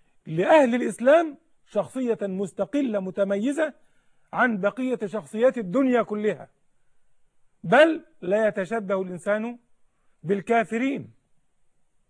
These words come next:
ولا بالشيطان. النبي عليه الصلاة والسلام يقول: "إذا أكل أحدكم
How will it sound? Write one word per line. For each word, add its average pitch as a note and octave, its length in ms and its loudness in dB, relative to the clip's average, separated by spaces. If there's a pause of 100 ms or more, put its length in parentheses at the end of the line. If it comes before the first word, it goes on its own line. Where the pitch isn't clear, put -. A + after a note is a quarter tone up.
(760)
ولا D4 300 10
بالشيطان. G#3+ 640 -2 (1400)
النبي F3+ 260 0
عليه B3+ 120 6
الصلاة A3 160 -2
والسلام A3 60 -2
يقول: A#3+ 260 0
"إذا A3 280 0
أكل A3 220 2
أحدكم C4+ 720 -2